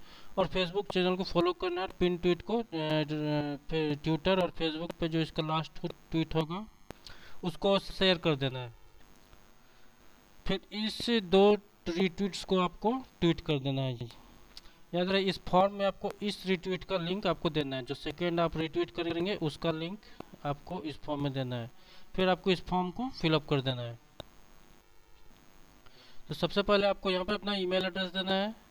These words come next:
फिर यहाँ पे यस पे क्लिक कर देते, फिर अपना कंट्री सेलेक्ट कर लेना है, अपना यहाँ पे My Ether वॉलेट का एड्रेस दे देना है।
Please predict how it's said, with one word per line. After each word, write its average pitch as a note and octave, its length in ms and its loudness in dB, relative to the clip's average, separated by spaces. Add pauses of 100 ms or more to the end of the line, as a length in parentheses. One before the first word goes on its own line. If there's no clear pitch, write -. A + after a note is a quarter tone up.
(680)
फिर F#3+ 140 4
यहाँ F#3 200 4
पे F#3+ 120 2
यस F3+ 280 2
पे G3 140 2
क्लिक F#3+ 320 -4
कर F#3 140 2
देते, F#3+ 300 -6 (280)
फिर E3 120 0
अपना F3+ 160 2
कंट्री F3 420 0
सेलेक्ट F#3 300 -4
कर F#3 120 0
लेना F#3 260 0
है, G#3 180 -2 (600)
अपना F3 220 2
यहाँ G3 80 4
पे G3+ 80 4
My F#3+ 260 0
Ether G3+ 160 0
वॉलेट G3 240 2
का G3 100 2
एड्रेस F#3 220 4
दे F#3 140 -2
देना G3 240 -2
है। G3+ 220 -4